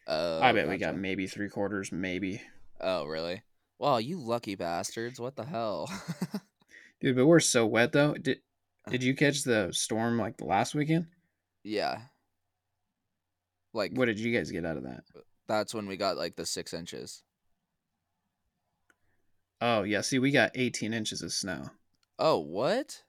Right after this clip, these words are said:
Speaker 1: Oh,
Speaker 2: Like,
Speaker 1: yeah, I
Speaker 2: wet.
Speaker 1: forgot. I think we,
Speaker 2: Yeah.
Speaker 1: I think we talked about that a little bit, but I don't think, I never, I don't think we ever followed up with,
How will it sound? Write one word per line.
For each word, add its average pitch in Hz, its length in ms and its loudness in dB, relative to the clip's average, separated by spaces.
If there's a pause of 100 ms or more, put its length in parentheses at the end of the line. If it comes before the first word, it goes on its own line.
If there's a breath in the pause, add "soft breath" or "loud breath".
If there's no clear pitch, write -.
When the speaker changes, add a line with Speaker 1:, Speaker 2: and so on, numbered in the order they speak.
(120)
Speaker 1:
Oh, 202 260 10
Speaker 2:
Like, 147 80 4
Speaker 1:
yeah, 170 280 8
I 120 100 8
Speaker 2:
wet. 104 120 6
Speaker 1:
forgot. 170 220 2
I 139 100 6
think 262 200 -4
we, 349 120 6
Speaker 2:
Yeah. 87 160 0 (360)
Speaker 1:
I 131 100 2
think 202 200 -6
we 202 100 -6
talked 135 300 0
about 110 200 2
that 107 120 2
a 98 40 0
little 117 240 0
bit, 104 260 -4
but 95 240 -2
I 101 40 -2
don't 110 200 -4
think, 104 460 -12 (560)
I 113 100 -2
never, 120 400 0
I 110 60 0
don't 113 140 -4
think 113 120 -6
we 110 100 2
ever 101 160 -2
followed 107 380 2
up 98 200 -4
with, 101 320 -6